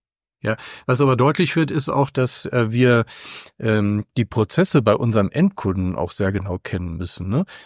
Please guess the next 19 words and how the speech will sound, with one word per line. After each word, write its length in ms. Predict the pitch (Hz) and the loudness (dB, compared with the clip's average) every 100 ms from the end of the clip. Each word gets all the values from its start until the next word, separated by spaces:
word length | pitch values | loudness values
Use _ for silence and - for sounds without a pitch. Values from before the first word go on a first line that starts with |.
| - | -4
Das 160 | - | 0
heißt, 260 | 117 113 - | 2 2 -2
es 160 | - 98 | -6 -2
reicht 240 | 104 117 | 0 0
nicht 180 | 139 - | -2 0
mehr 160 | 120 | 0
aus, 340 | - 120 143 - | 2 2 2 0
jetzt 200 | 113 - | -4 2
nur 80 | 127 | 2
noch 120 | 117 | 2
diesen 260 | 113 104 | 0 -2
einen 260 | - 113 135 | 2 2 2
Prozessschritt, 800 | - 98 - 170 - - 156 - - | -2 -4 -2 -2 -2 -2 -2 -4 -4
für 160 | 123 | 0
den 120 | 117 | 2
die 60 | 110 | 2
Maschine 380 | 98 98 156 151 | 0 0 0 0
gebaut 360 | 135 131 131 | 2 4 2
wurde, 280 | 123 117 117 | 2 2 2